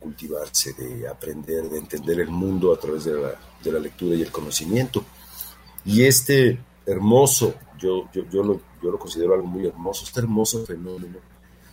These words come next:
duró hasta mil novecientos treinta y seis, es decir, duró quince años,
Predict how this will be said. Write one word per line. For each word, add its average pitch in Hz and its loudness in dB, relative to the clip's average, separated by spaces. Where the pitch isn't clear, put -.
duró 110 6
hasta - 0
mil 135 0
novecientos 120 0
treinta - -4
y 92 -6
seis, - 2
es - -20
decir, - -6
duró 95 2
quince 104 0
años, 85 -4